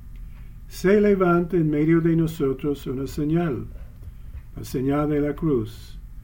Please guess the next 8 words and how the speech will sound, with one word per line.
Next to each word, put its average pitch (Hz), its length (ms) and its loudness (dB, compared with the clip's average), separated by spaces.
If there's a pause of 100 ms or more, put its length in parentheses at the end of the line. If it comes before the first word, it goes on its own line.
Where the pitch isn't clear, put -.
(580)
y 143 100 0
más 170 460 2
quien 151 200 0
está 151 460 -2
en 135 100 -2
la 127 120 -6
cruz, - 640 -8
Jesús. 117 800 -6